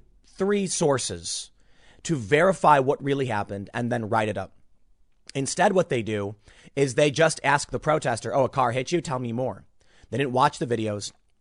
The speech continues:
They didn't seek out evidence. And then they end up putting out a story that is factually incorrect, or at the very least, misframed. This is the big, the, the big challenge I think we're facing now. And I, I, I gotta be honest, maybe what we're really seeing is not the degradation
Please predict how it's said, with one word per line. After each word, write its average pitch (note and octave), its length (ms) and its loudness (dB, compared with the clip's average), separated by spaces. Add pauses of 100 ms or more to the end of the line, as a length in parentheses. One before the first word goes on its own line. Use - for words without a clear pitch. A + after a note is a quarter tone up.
They B2 100 -2
didn't C3 120 -6
seek - 200 -4
out C#3 100 2
evidence. G2+ 420 -4 (380)
And C3+ 140 0
then E3+ 140 0
they E3 100 2
end F3+ 260 0
up F#3 200 -2
putting F#3+ 240 0
out G3+ 100 2
a F#3+ 40 0
story B2+ 340 -2
that B2+ 120 0
is A#2 180 -4 (240)
factually F#3 840 -2 (240)
incorrect, D3 640 -2
or F#3+ 80 4
at - 80 0
the G3+ 80 -4
very B3 560 4
least, A#3+ 540 -4 (420)
misframed. C3+ 1000 -4 (680)
This F3 120 2
is C4 80 0
the C4+ 80 0
big, G3 360 0
the, G3+ 80 4
the F#3 180 -2
big F#3+ 160 4
challenge G3 320 0
I F3+ 60 0
think F3 180 -6
we're D#3+ 80 -4
facing D#3 340 0
now. D3+ 140 0
And C#3+ 80 0
I, D3 80 -2
I, D#3+ 160 0
I G#3 60 2
gotta F4+ 160 2
be F#4+ 100 2
honest, E3+ 220 -2
maybe A3 400 -2
what A3 160 0
we're F3 120 2
really F3 280 0
seeing D3+ 400 -4
is B2 180 -4
not C#3+ 340 -4
the C3 80 -6
degradation C3 920 -2